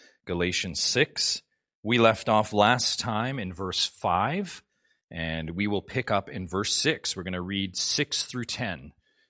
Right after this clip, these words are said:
Galatians six, six through ten, that's where we'll be this morning. So as we do, again, every morning, let me read this passage, uh,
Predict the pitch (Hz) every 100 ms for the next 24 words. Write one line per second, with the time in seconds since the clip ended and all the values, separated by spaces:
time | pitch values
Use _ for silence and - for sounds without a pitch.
0 | _ - 98 107 - 92 - - 117 -
1 | - 120 - - - 104 95 - 101 104
2 | 160 185 _ - 90 - 95 90 85 82
3 | 92 85 87 - 90 92 82 82 101 90
4 | - - - - 98 107 110 135 165 165
5 | 104 135 143 127 123 131 175 196 175 120
6 | 117 120 107 110 110 135 151 113 107 -
7 | - 135 139 180 185 - - - - -
8 | 85 82 85